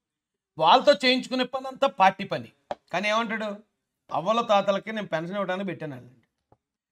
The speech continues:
సేమ్ ఇక్కడ కూడా వినేవాళ్ళకి ఎలా ఉంటది, "ఆ, పదిహేడు మెడికల్ కాలేజీలు కట్టేస్తున్నాడా, బా సూపర్" అనిపిస్తుంది. ఒకటో తరగతి నుంచి పదో తరగతి దాకా అసలు టీచర్లే లేరు. ఇప్పుడు ఒక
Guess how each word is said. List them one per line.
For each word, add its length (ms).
సేమ్ 240
ఇక్కడ 220
కూడా 140
వినేవాళ్ళకి 380
ఎలా 160
ఉంటది, 260
"ఆ, 60
పదిహేడు 480
మెడికల్ 280
కాలేజీలు 240
కట్టేస్తున్నాడా, 420
బా 60
సూపర్" 380
అనిపిస్తుంది. 400
ఒకటో 240
తరగతి 220
నుంచి 180
పదో 240
తరగతి 320
దాకా 220
అసలు 220
టీచర్లే 440
లేరు. 180
ఇప్పుడు 220
ఒక 100